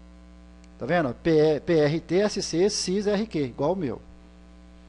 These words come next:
Então, geralmente, ele fica aqui perto do teclado numérico, acima aqui da tecla Enter.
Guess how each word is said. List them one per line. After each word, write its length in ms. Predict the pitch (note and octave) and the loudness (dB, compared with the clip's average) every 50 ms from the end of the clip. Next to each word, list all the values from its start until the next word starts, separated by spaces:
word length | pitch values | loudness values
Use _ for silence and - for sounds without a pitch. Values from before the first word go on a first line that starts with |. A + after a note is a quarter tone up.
| - - - - - - - - | -20 -20 -20 -20 -20 -20 -14 -6
Então, 160 | - A3 A#3 | -2 0 0
geralmente, 360 | A#3 C4+ C4 B3 G#3 G#3+ A3+ - | 2 2 0 0 0 -2 -2 -4
ele 100 | A3+ G#3+ | -4 -6
fica 200 | - A#3+ - A3+ | -6 -4 -6 -4
aqui 140 | - A#3 | -4 -4
perto 300 | - - G3+ G3 G#3 G3 | -4 -2 0 0 0 0
do 40 | G3 | -2
teclado 380 | - G#3+ G3 - F3+ F3 F3 E3 | -2 -4 -4 -2 0 -2 -2 -2
numérico, 640 | E3+ D#3 D3 C#3+ D3+ E3 F3 F3 E3 D3 C3+ - D3 | -4 -4 -2 0 2 2 4 2 2 0 -2 -4 -6
acima 340 | C#3 - - - F#3+ G3+ | -6 -6 -6 -6 -6 -6
aqui 100 | G3 - | -6 -6
da 160 | G#3 F#3+ F3+ E3+ | -2 -2 -2 -2
tecla 400 | - E3+ E3 - F#3+ F#3 E3 C#3 | -2 -4 -6 -4 -2 -2 -2 -2
Enter. 380 | C3+ B2+ A#2 - - - - | -4 -4 -6 -8 -12 -14 -14